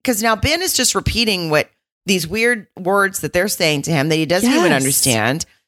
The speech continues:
Speaker 1: So,
Speaker 2: Well
Speaker 1: of course, it's gonna s-, become more and more disingenuine when it comes out of his mouth because he doesn't even know what he's supposed to be saying. So what is an emo-, uh, Nate was like, "What does that even mean?" And then he said, "Look, you can, uh,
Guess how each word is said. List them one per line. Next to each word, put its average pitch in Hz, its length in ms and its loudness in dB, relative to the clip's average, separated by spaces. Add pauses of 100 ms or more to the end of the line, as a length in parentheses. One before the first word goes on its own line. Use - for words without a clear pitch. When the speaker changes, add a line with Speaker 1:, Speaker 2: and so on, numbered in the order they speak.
(120)
Speaker 1:
So, 202 240 2
Speaker 2:
Well 294 160 4
Speaker 1:
of 202 100 -2
course, - 180 -2
it's 226 140 0
gonna 254 140 0
s-, - 140 -2
become 214 360 -2
more 220 240 -2
and 240 100 -2
more 262 200 -2
disingenuine 143 960 0
when 156 120 0
it 160 80 -4
comes 156 220 -4
out 135 140 2
of 131 60 0
his 127 120 -6
mouth 127 300 -2
because 175 220 -2
he 175 60 -4
doesn't 226 220 0
even 170 140 0
know 156 100 2
what 143 100 0
he's 127 120 -4
supposed 147 280 0
to - 60 -8
be 123 80 -6
saying. 147 400 -2 (320)
So 220 240 0 (140)
what 339 100 -4
is 370 80 0
an 339 80 -2
emo-, 220 320 -2
uh, 147 180 -2
Nate 247 220 0
was 254 140 -4
like, 208 140 -4
"What 262 80 0
does 294 80 -6
that 247 140 0
even 214 220 -2
mean?" 247 240 0
And 220 160 0
then 233 60 0
he 240 80 0
said, 226 240 0 (240)
"Look, 285 200 0 (560)
you 277 200 0
can, 311 340 0 (420)
uh, - 80 -2